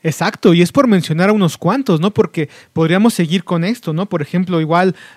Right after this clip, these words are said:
nuestra amiga Ver Hans, o sea, igual trabaja texturas, o sea, o Poshli, por ejemplo. Eh, en este caso también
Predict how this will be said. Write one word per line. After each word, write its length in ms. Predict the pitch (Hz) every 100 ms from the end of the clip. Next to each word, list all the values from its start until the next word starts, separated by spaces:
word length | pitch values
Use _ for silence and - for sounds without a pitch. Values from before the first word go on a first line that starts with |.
| -
nuestra 340 | 170 - 160
amiga 300 | 160 185 170
Ver 180 | 165 175
Hans, 400 | 170 180 202 - -
o 100 | 147
sea, 280 | 156 147
igual 440 | 147 147 151 170 175
trabaja 380 | - 147 156 185
texturas, 760 | 147 - - 214 208 185 180
o 40 |
sea, 240 | 160 160 147
o 140 | 170
Poshli, 540 | - 170 208 - 175 175
por 200 | 151 143
ejemplo. 640 | - 170 190 180 175 170 170 - - -
Eh, 160 | 165 165
en 80 |
este 180 | 185 -
caso 220 | 202 202
también 320 | 196 170 190